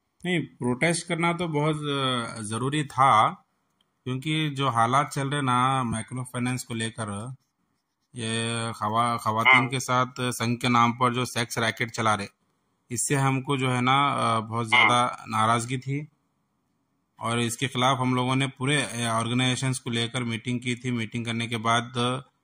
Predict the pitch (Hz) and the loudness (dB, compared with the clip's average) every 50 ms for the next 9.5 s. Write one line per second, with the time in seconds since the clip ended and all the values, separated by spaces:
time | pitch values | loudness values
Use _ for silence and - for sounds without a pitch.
0 | _ _ _ _ _ - 123 117 117 120 123 - - 120 120 113 - 139 131 131 | _ _ _ _ _ -8 -4 -2 0 0 0 0 -2 -2 -2 -2 0 2 4 4
1 | 127 131 131 127 - 143 143 143 135 135 120 110 - 131 117 127 131 131 139 135 | 4 4 0 -2 -2 -2 -4 -4 -2 -4 -4 -4 -4 -4 -2 0 2 2 0 0
2 | 139 - - 131 120 120 113 - 131 135 143 151 156 - 113 113 113 113 113 113 | -2 -4 -4 -4 -4 -4 -4 -4 -4 -2 -2 -2 -4 -4 -6 -6 -6 -4 -4 -6
3 | 117 - - _ _ _ _ _ _ _ _ _ - - 110 110 107 107 110 123 | -6 -10 -12 _ _ _ _ _ _ _ _ _ -14 -10 -8 -6 -6 -4 -2 -2
4 | 123 - 151 147 139 139 135 135 135 135 131 - 147 151 151 143 131 131 131 131 | -2 0 0 0 2 2 2 2 2 0 0 -2 -4 -4 -2 -2 -2 -2 -2 -2
5 | - 127 127 147 139 139 139 131 127 123 117 - 123 107 98 90 _ _ _ _ | -2 -2 -2 -2 -2 -2 -2 -2 -2 -2 -4 -4 -4 -6 -6 -8 _ _ _ _
6 | _ _ _ _ _ _ - 110 107 117 123 131 139 147 139 143 151 151 151 156 | _ _ _ _ _ _ -12 -6 -2 0 2 2 2 2 0 0 -2 -2 0 -2
7 | - - 131 123 - 120 117 117 123 131 131 135 139 143 143 135 139 143 127 113 | -2 -4 -6 -6 -4 -4 -2 0 0 0 0 2 0 0 -2 -2 -4 -6 -4 -2
8 | 123 120 120 123 131 135 139 135 120 120 120 120 120 139 147 139 143 147 147 147 | -2 -2 0 0 0 0 -2 -2 -4 -4 -4 -4 -2 -4 -4 -4 -2 -4 -4 -4
9 | - - - 113 113 110 110 117 110 | -6 -10 -8 -6 -4 -4 -4 -4 -6